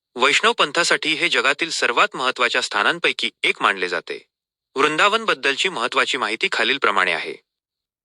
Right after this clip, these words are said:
ऐतिहासिक आणि धार्मिक महत्त्व. श्रीकृष्णाचे वास्तव्य. पौराणिक कथांनुसार भगवान श्रीकृष्णाने आपले बालपण आणि तारुण्य वृंदावनातील कुंजगल्लीत आणि यमुनेच्या काठी व्यतीत केले. नावाचा अर्थ वृंदा म्हणजे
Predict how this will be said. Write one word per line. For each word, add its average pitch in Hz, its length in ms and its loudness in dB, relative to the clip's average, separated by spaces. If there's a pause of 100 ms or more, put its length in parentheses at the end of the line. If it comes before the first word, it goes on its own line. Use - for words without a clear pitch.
(280)
ऐतिहासिक 175 520 2
आणि 165 120 2
धार्मिक 120 420 -2
महत्त्व. 110 360 -4 (720)
श्रीकृष्णाचे 185 640 0
वास्तव्य. 98 500 -2 (580)
पौराणिक 151 440 4
कथांनुसार 131 640 -2 (340)
भगवान 135 360 2
श्रीकृष्णाने 120 680 -2 (380)
आपले 170 240 0
बालपण 120 520 2 (100)
आणि 123 220 0
तारुण्य 127 360 0
वृंदावनातील 117 760 0 (300)
कुंजगल्लीत 170 680 0
आणि 139 220 0
यमुनेच्या 139 400 -2
काठी 113 240 -2
व्यतीत 104 320 -4
केले. 78 220 -6 (360)
नावाचा 104 480 2
अर्थ 131 220 0 (380)
वृंदा 143 380 0
म्हणजे 160 300 0